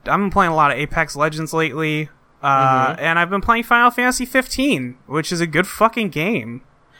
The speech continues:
Speaker 2: Cool.
Speaker 1: Uh, it's, it's, uh, I have a, I have a PlayStation five. I managed to find one with my, with my, uh, stimulus bucks, uh, and purchased it.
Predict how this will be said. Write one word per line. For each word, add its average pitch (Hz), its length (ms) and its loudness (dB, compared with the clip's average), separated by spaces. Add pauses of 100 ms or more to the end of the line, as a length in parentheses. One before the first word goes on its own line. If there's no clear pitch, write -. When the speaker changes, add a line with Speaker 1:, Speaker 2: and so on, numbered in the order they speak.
(260)
Speaker 2:
Cool. - 140 -2
Speaker 1:
Uh, 127 440 2 (100)
it's, - 360 -8
it's, - 680 -2
uh, 147 360 2
I 151 140 2
have 165 180 0
a, 151 220 -2
I 143 140 0
have 160 220 0
a 175 60 -4
PlayStation 131 640 -6
five. 104 240 -8
I 117 80 -8
managed 135 320 -6
to 147 80 -6
find 127 320 -2
one 123 320 -4
with 123 240 -10
my, 120 460 -4
with 131 260 -8
my, 120 480 -4 (380)
uh, 117 420 -4
stimulus 143 640 -2
bucks, - 640 -4 (720)
uh, 120 560 0
and 123 460 -6 (320)
purchased - 500 0
it. 151 240 2